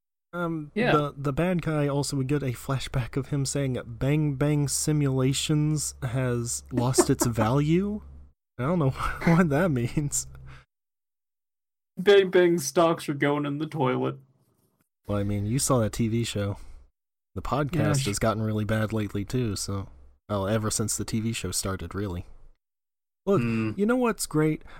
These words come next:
Speaker 1: I just wanna go back and listen to, like, the first episode with Dalton Wilcox. And I can't do that 'cause it's all behind a paywall now, because when the show got bad, he was like, "Ha ha ha,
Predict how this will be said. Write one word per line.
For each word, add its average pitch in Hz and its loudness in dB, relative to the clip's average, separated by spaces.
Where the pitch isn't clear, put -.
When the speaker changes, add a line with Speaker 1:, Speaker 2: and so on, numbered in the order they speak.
Speaker 1:
I 190 0
just 208 -2
wanna 190 -4
go 165 0
back 156 -2
and 135 2
listen 131 0
to, 123 -2
like, 117 0
the 127 -2
first - -2
episode 131 0
with 120 -2
Dalton 120 0
Wilcox. 107 -2
And 117 -2
I 107 -2
can't 104 0
do 165 4
that 139 2
'cause 123 -4
it's 151 0
all 156 2
behind 170 -2
a - -6
paywall 139 2
now, 110 -2
because 110 -2
when 120 0
the 110 -2
show 156 2
got 147 -2
bad, 151 -2
he 131 -2
was 113 0
like, 117 0
"Ha 135 2
ha 135 2
ha, 120 -2